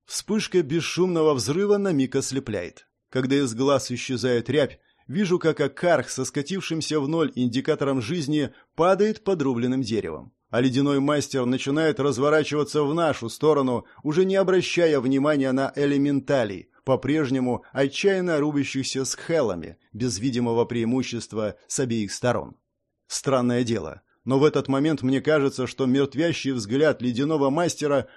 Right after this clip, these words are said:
устремлен прямо на меня, как на главного виновника всего, что происходит вокруг. Босс не сразу замечает, как тенью возмездия над его спиной восстает только что поверженный противник.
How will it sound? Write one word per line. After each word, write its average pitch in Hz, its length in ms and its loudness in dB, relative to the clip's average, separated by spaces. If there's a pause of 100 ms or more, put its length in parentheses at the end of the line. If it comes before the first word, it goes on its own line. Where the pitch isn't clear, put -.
(120)
устремлен 165 640 2
прямо 175 480 0
на 175 140 -2
меня, 170 520 0
как 120 240 -2
на 123 140 0
главного 131 480 0
виновника 123 640 -2
всего, 135 560 0
что 175 220 -4
происходит 120 680 -4
вокруг. 123 480 -4 (380)
Босс 131 400 4
не 139 200 2
сразу 135 360 2
замечает, 123 640 2 (180)
как 147 200 0
тенью 175 380 2
возмездия 147 640 0
над 123 160 0
его 135 240 2
спиной 143 420 0
восстает 143 640 -2
только 165 380 0
что - 180 -4
поверженный 131 640 0
противник. 117 640 -6